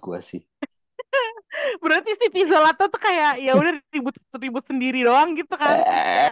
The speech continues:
Speaker 1: emang sensi aja dia. Dan menurut gua karena, karena, karena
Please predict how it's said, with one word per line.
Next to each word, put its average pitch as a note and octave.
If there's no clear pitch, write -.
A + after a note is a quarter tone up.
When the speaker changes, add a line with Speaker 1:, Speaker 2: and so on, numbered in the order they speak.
Speaker 1:
emang G#3+
sensi E3+
aja D3
dia. C3
Dan C#3
menurut D3+
gua A3+
karena, D3+
karena, C3
karena B2